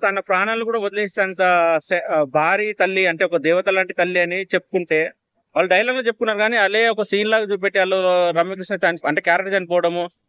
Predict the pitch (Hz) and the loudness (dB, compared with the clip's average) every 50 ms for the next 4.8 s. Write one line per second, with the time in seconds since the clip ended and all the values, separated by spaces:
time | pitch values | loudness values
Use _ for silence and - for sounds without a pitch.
0 | _ _ _ _ _ - 156 156 160 190 170 170 160 - - 170 170 180 185 185 | _ _ _ _ _ -2 0 0 0 -2 -4 -4 -6 -2 -2 -2 0 0 0 0
1 | 185 175 185 170 170 170 160 143 156 143 143 143 139 139 - - 165 151 - _ | 0 0 0 0 2 0 2 2 2 2 4 2 2 0 -2 -2 -4 -4 -2 _
2 | - 170 180 190 190 190 180 175 165 165 170 170 165 175 180 180 - - 151 143 | 0 0 2 2 0 0 0 -2 0 0 0 0 0 0 -2 -4 -2 -2 -2 -2
3 | 139 - 202 240 254 - _ _ _ _ _ _ - - - - - 196 208 208 | 0 -2 -2 -2 -4 -8 _ _ _ _ _ _ -4 -4 -2 0 0 -2 0 0
4 | 240 233 233 226 214 180 180 175 185 185 175 180 165 170 175 196 | 0 0 0 -2 -2 0 2 2 2 2 0 -2 -2 0 -2 -2